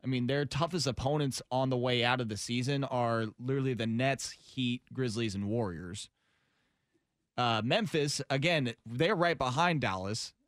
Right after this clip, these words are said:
as far as easiest schedule. They have the third easiest schedule remaining. And then Golden State, they have the fifth easiest remaining schedule the rest of the way.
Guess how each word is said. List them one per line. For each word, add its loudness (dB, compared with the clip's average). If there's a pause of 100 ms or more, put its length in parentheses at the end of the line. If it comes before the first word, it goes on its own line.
as -2
far 2
as 0
easiest 0
schedule. -4
They 2
have 0
the 0
third 0
easiest 0
schedule -6
remaining. -4
And -2
then 2
Golden 2
State, 0
they 0
have 0
the 2
fifth -2 (280)
easiest 0
remaining 0
schedule -6
the -8
rest -6
of -20
the -8
way. -4